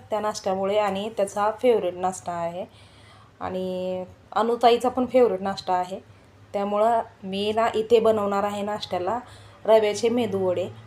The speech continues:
तर अगदी साधी सिंपल अशी रेसिपी आहे आणि एकदम झटपट बनणारी रेसिपी आहे. त्याला जास्ती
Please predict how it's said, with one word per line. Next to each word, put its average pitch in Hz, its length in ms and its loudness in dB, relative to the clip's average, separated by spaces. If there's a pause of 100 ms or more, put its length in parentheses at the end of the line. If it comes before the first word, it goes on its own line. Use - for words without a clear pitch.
(380)
तर 214 120 0
अगदी 226 420 0
साधी 247 400 2
सिंपल 220 560 0
अशी 220 240 2
रेसिपी 208 440 0
आहे 190 400 -2
आणि 208 300 -4
एकदम 240 340 -2 (240)
झटपट 220 440 -4 (100)
बनणारी 202 420 0
रेसिपी 196 400 -6
आहे. 180 580 -6 (360)
त्याला 196 220 0
जास्ती 214 880 0